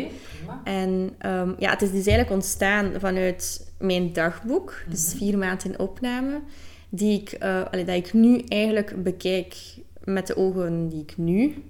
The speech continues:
Speaker 1: Mhm.
Speaker 2: heb als, eh, akttherapeut en diëtiste gespecialiseerd dan in eetstoornissen.
Speaker 1: Mhm.
Speaker 2: Ehm, dus het zijn fragmenten uit mijn dagboek, maar wel ook telkens de uitleg van, "Kijk, ehm,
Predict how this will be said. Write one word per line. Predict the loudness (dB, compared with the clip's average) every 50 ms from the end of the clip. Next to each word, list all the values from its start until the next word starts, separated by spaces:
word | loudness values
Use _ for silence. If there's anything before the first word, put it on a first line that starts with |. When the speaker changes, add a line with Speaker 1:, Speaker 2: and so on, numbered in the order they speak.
| -14 -10
Speaker 1:
Mhm. | -4 0
Speaker 2:
heb | 0 0 0 -2 -6 -4
als, | -2 -2 0 -2 -2 -4 -6 -6 -6 -6
eh, | -4 -4 -4 -2 -2
akttherapeut | -2 -4 -4 -2 -2 -2 -2 -2 -2 0 2 2 2 2 0
en | -4 -2 0 0 0 -2 -4 -14 -18 -16 -6 0
diëtiste | 2 2 2 2 0 -2 0 -2 0 0
gespecialiseerd | 0 0 0 0 -2 0 0 0 0 0 2 0 0 0 0
dan | -2 -2
in | -2 -2 -2
eetstoornissen. | -2 -2 -2 -2 -4 -2 0 2 2 2 2 0 0 -2 -4 -6 -6 -6 -8 -10
Speaker 1:
Mhm. | -12 -10 -10 -10 -10 -10 -10 -12 -12 -16 -12 -4
Speaker 2:
Ehm, | -2 0 2 2 2 2 2 2 0 0 -2 -2 -4 -10 -16 -20 -18 -8 -2
dus | 0 0
het | 0
zijn | 2 0 2
fragmenten | 4 4 4 6 6 6 6 4 4 2
uit | 0 0 2
mijn | 2 2 2 2
dagboek, | 2 0 0 0 0 0 -2 -2 -4 -12 -12 -12 -10 -4
maar | -2 0 2 4
wel | 6 6 6
ook | 6 4
telkens | 2 2 2 2 2 2 2 2
de | 2 0 0 2
uitleg | 4 4 4 4 2 0 -2 0 0 0 -2 -4
van, | -4 -2 -2 -2 -2 -2
"Kijk, | -2 -2 0 0 0 -2 -4 -6 -12 -12 -12 -12 -8
ehm, | -4 -2 -2 0 0 0 0